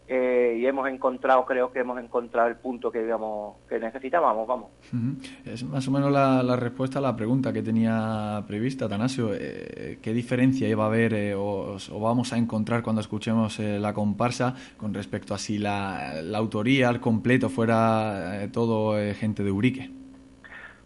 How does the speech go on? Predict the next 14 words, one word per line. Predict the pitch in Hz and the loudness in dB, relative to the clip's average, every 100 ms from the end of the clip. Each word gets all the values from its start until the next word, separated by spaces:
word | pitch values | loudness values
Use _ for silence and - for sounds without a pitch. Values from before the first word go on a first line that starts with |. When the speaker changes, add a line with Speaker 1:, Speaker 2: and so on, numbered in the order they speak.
| - | 2
Speaker 1:
Pues | 139 | 2
mira, | 135 185 160 | 4 4 6
la, | 139 135 131 123 139 135 127 123 120 - | 8 6 4 0 0 4 4 2 0 -2
eh, | 143 | -2
eh, | - | 0
hemos | 160 202 | 0 0
encontrado | 202 202 190 185 185 | -2 -2 -2 2 0
un... | 180 175 - - - - - - | 0 -8 -10 -16 -16 -12 -12 -6
Yo | 160 185 | 0 2
no | 196 | 4
quería | 185 165 165 147 147 - | 4 6 8 8 6 2
un | 156 147 | -2 0
autor, | 139 139 143 127 - - - - 143 | 0 6 6 4 -2 -14 -20 -10 0
eh, | 139 135 131 131 123 123 117 113 107 101 | 4 4 4 2 0 -2 -4 -4 -6 -10